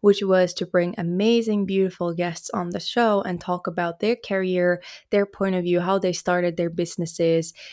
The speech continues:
and basically just interviewing entrepreneurs, small business owners. And I love that, but I also saw that there's a huge lack for another things, which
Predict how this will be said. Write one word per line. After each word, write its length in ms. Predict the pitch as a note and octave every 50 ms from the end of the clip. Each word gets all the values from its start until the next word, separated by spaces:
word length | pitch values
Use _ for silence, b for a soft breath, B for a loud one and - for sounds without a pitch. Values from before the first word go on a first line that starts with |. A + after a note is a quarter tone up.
| B B _
and 380 | - F#3 F3 F3 F3 F3+ E3+ - _
basically 540 | - F#3 F#3+ G3 F#3 F#3 F3+ - _ F3 E3+
just 340 | E3 F3 E3 E3 - - -
interviewing 880 | - G3 F#3+ F3+ F3 F#3+ E3 E3+ E3+ E3+ E3 E3 D#3+ D#3+ E3 E3 E3 E3+ E3 b b b b b b _ -
entrepreneurs, 960 | F#3+ F3+ F3+ - - F3 - - F3 E3+ E3+ E3+ E3+ E3+ F#3 A3 - - - -
small 600 | - - - - F#3+ F3+ F3 F3+ F3 F3 F3 F3
business 480 | G3 F3+ F3+ F3 E3 - - F#3+ F#3 - -
owners. 480 | G3+ F#3 - - - - - - - - B B B B B B B B B B _ -
And 380 | A3 G#3+ A3+ A3 G#3+ G#3+ G#3+ - - -
I 160 | - B3+ C#4+ D4
love 480 | C4 A#3 G#3 G3+ G3+ G3+ G#3 - - -
that, 240 | - E2+ D2 - - -
but 140 | G#3 G3+ G3+
I 120 | G#3 G#3
also 320 | A3 A3+ A3+ A3+ - A3+ G3
saw 220 | - - G3 G3
that 180 | F#3+ F#3 F#3 -
there's 260 | F#3 F3+ F3+ E3+ -
a 60 | F3
huge 520 | E3 - - - - A#3+ C4 C4+ - - -
lack 440 | F#3 F#3 F#3+ F#3 F3+ F3 E3+ - -
for 380 | - - - F3 F3 F3 F3
another 760 | - - F#3 F3+ F#3 F#3 G3 A3+ A3+ G#3+ A3+ G#3+ F#3+ F#3 F3+
things, 500 | - - F#3 F3+ F3 F3+ F#3 F#3 - -
which 320 | F#3+ F#3 F3+ F3+ F3 -